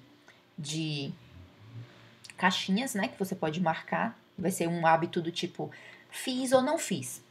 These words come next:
Simplesmente. Pra esse daqui, cada uma das nossas colunas aqui, ela vai ter que ser no formato, ó,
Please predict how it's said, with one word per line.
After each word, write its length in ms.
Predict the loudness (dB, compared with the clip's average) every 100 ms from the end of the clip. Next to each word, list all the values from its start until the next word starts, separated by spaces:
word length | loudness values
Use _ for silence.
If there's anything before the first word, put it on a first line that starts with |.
| -20
Simplesmente. 840 | -8 0 0 2 2 0 -2 -8 -10 -16 -16 -18 0
Pra 160 | 6 6
esse 180 | 6 6
daqui, 480 | 4 2 0 0 -2 -16 -20 _ 2
cada 380 | 6 10 10
uma 220 | 8 6 6
das 180 | 6
nossas 400 | 6 2 2 -2
colunas 640 | -2 0 2 0 2 2 2
aqui, 520 | 0 0 -2 0 -2 -8 -20 -12 0
ela 180 | 4
vai 120 | 6 6
ter 160 | 4
que 100 | 2
ser 220 | 2 4
no 80 | 4
formato, 680 | 4 2 4 4 4 2 2
ó, 280 | 2 2